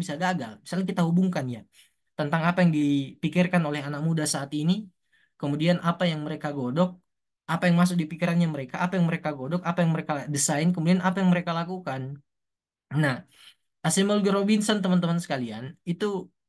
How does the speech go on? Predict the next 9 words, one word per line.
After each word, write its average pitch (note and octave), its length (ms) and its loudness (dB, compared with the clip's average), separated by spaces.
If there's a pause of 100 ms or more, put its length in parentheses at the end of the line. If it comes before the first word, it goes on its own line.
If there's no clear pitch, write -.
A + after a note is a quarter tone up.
(140)
menyebut F3 560 2
kenapa F3+ 320 4
negara E3+ 400 2
bisa D3+ 240 -6
gagal, C3+ 560 -6
karena, G#3+ 400 2 (640)
eh, F#3 480 6 (320)
jebakan, F3+ 960 2 (720)
eh, E3+ 280 -2